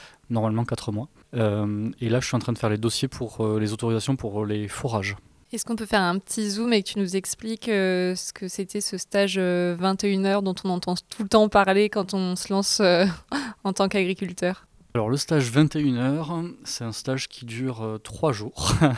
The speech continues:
Speaker 1: <laughs> Grande surprise. Euh, non, en fait, le but du stage vingt et une heures, c'est de rencontrer un maximum de professionnels du milieu agricole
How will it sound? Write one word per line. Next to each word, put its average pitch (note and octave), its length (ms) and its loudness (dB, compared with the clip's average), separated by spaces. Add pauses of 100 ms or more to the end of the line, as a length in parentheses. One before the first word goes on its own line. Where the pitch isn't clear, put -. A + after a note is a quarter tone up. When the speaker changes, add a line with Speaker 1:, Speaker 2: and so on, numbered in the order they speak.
(420)
Speaker 1:
<laughs> - 720 -14
Grande A#2 220 -6
surprise. D#3 500 -6 (720)
Euh, B2 380 4
non, B2+ 180 4
en B2 80 4
fait, - 180 0
le B2+ 60 0
but C#3 140 -2
du C#3 120 -6
stage B2 220 -4
vingt B2 180 -6
et A#2+ 40 -4
une A#2+ 100 -2
heures, C3+ 100 -6
c'est C3 100 -8
de A#2 60 -4
rencontrer A#2+ 680 -2
un A#2 160 0
maximum C3 580 -2
de A#2+ 80 -2
professionnels B2 720 -6
du A2 160 -10
milieu A2+ 560 -4
agricole B2 640 -2